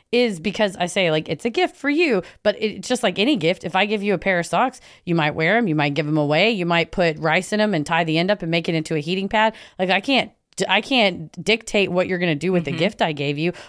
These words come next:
Speaker 1: All I can say is I made it for you with this intention. Here you go. I hope you like it. And that's what the Wachowskis did with The Matrix. And we'll see a lot of people love it, and then a very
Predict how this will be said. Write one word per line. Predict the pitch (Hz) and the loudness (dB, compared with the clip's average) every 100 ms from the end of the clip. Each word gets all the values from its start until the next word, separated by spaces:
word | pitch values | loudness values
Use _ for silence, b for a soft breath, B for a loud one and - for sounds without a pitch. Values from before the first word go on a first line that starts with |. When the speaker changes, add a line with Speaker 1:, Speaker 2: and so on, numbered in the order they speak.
| B | B
Speaker 1:
All | 196 | 2
I | 208 | 2
can | 196 185 | 0 -4
say | 190 | -2
is | 180 | 0
I | 175 | 0
made | 170 175 | 0 0
it | 165 | -2
for | - | -6
you | 175 185 | -4 -2
with | 170 | -2
this | 165 170 165 | -2 -4 -4
intention. | 156 196 170 170 B B | -4 -4 -2 -6 B B
Here | - 254 | -2 0
you | 240 | 2
go. | 208 196 | 2 2
I | 190 | 0
hope | 170 160 | 0 -2
you | 156 156 | -2 -2
like | 135 135 | -2 -2
it. | 143 139 | -2 -2
And | - 151 151 | 0 0 0
that's | 156 - | -2 -2
what | 170 | -6
the | 165 | -2
Wachowskis | 160 156 165 170 - 175 | -2 0 -2 -2 -4 -6
did | 147 170 175 - B B B | 0 0 0 -4 B B B
with | 185 | -2
The | 185 | 0
Matrix. | 180 175 202 196 - | 0 0 0 -2 -2
And | 165 156 | -4 -2
we'll | 170 160 | 0 -2
see | - 175 170 165 B B - | -4 -4 -4 -6 B B -2
a | |
lot | 185 233 | 2 2
of | |
people | 277 254 247 | 0 0 2
love | 226 277 | 2 2
it, | 359 - - | 0 -2 -4
and | 185 175 | -2 2
then | 170 160 | 2 2
a | 156 | -2
very | 143 190 208 208 | 0 0 2 0